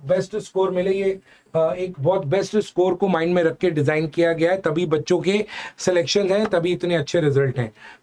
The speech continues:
तो कल से ये बच्चों batch start हो रहा है, एक दिन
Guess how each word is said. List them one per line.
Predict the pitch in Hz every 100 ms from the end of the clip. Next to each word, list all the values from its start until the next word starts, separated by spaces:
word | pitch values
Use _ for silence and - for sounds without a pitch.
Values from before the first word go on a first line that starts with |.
| -
तो |
कल | 180 185 196
से | 196
ये | 226
बच्चों | 208 202 214
batch | 175 175
start | - 196 185
हो | 180
रहा | 196
है, |
एक | 202 185 170
दिन | 139 196